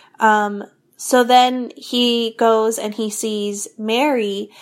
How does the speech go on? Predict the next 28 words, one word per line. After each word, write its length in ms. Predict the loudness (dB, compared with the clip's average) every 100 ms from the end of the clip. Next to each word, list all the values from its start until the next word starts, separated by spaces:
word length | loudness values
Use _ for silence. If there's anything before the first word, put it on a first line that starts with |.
| -20 -8
and 200 | -2 -2
she 240 | -2 -2 4
also 440 | 4 2 -2 -4
says, 380 | -2 -2 -2 -2
"Lord, 300 | 0 2 0
if 160 | -2 -2
only 240 | 0 0
you 80 | 0
had 220 | -4 -4
been 180 | -4 -4
here, 220 | -6 -6
my 140 | -6
brother 300 | -6 -6 -4
would 140 | -4 -6
not 240 | -6 -8 -10
have 180 | -8
died." 520 | -2 0 0 -2 -8 -8
And 300 | -2 -2 -2
he 180 | -2 2
doesn't 300 | 2 2 -2
respond 460 | -4 -6 -2 -2 -2
to 100 | -4
her 220 | -2 -2
like 180 | -4 -6
he 160 | -6
does 240 | -4 -4 -4
to 120 | -8
Martha. 720 | -6 -6 -8 -4 0 0 -2